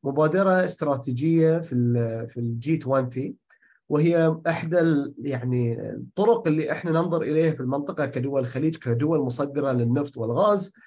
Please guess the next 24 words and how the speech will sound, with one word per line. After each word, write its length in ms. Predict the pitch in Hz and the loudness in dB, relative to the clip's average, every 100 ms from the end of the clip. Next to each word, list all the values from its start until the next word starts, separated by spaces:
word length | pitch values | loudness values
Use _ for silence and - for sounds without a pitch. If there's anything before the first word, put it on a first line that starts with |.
| - _ - | -20 _ 0
ننظر 300 | 170 185 170 | 2 2 2
إليها 680 | 170 175 165 156 160 160 160 147 143 - | 2 4 4 4 2 0 -2 -4 -2 -2
إن 140 | 147 147 | -2 -2
هي 340 | 143 151 156 | 0 0 -2
أحد 240 | 175 - | -2 -2
السبل 640 | 143 120 165 160 160 143 - - | -4 -2 -2 0 0 0 -4 -8
المهمة 560 | 131 135 131 190 185 175 | -6 -2 0 0 2 2
والأساسية 680 | 160 101 123 127 123 196 | 2 0 -2 -4 -2 -2
في 80 | 170 | -2
قضية 340 | - 135 135 120 | -2 -4 -2 -4
التحول، 600 | 113 123 151 151 151 185 - _ - _ | -8 -4 -2 0 0 -2 -8 _ -20 _
وهو 440 | 156 170 170 175 170 | 0 2 4 4 4
ما 120 | 160 | 4
يسمى 400 | 160 170 170 160 | 4 0 0 0
بالاقتصاد 600 | 143 143 147 151 156 151 | -2 -4 -6 0 2 2
ال-، 340 | 139 123 123 | 2 0 -2
ال-، 360 | 123 123 123 123 | -2 -2 -4 -6
الكربون 500 | 123 135 131 156 156 | -6 -4 2 2 2
الدائري، 500 | 123 131 131 113 - - - | 2 0 0 -4 -12 -8 0
وهي، 480 | 175 180 185 180 185 - - _ - | 4 4 4 2 -4 -18 -20 _ 0
وهي 520 | 160 190 185 170 - | 2 4 4 4 0
فكرة 640 | - 233 196 175 165 185 - - | -2 -2 2 4 4 2 -4 -2
نابعة 760 | 156 180 175 160 151 156 - - | 2 2 2 0 2 0 -2 -2
عن 380 | 127 127 127 | -2 -2 -4